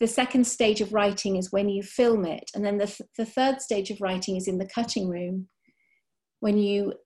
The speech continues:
hone and, and you massage the thing that you've filmed into a new shape. So each of those stages is really, really important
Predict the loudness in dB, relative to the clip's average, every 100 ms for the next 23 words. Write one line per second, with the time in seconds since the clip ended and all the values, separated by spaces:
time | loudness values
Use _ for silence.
0 | _ -14 -2 4 6 8 6 2 0 0
1 | 0 -2 -6 -8 -4 -2 -2 -2 -2 -4
2 | -8 _ _ _ _ -4 -2 0 -2 0
3 | 2 0 -2 -4 -2 2 2 2 0 0
4 | -4 -6 -18 -2 2 4 4 2 0 2
5 | 2 4 2 4 4 2 0 0 2 0
6 | -4 _ _ _ 0 2 4 2 2 -2
7 | -2 0 2 0 -4 0 2 2 2 -2
8 | -2 -4 -2 0 2 2 0 0 -2 -2
9 | -2 -2 -2 -4 -4